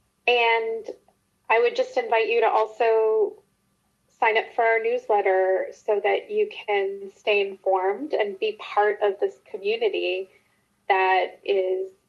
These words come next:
interested in building forward. And I also have to absolutely point out, uh, paid sick leave, as I mentioned before, in Illinois.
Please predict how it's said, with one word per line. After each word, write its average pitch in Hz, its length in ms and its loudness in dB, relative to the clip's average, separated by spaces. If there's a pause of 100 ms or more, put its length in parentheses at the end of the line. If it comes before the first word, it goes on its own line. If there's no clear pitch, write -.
(100)
interested 208 720 0
in 196 540 -2 (580)
building 226 420 2
forward. 381 520 2 (3000)
And 247 440 2
I 208 340 0 (640)
also 226 420 2
have 202 280 -2
to 208 200 0
absolutely 202 500 -2
point 190 280 -6
out, 180 380 -2 (560)
uh, 196 200 0
paid 233 360 -2
sick - 260 -2
leave, 185 280 0
as 190 140 -2
I 196 100 0
mentioned 190 440 -4
before, 190 460 -2
in 180 100 -2
Illinois. 196 720 -4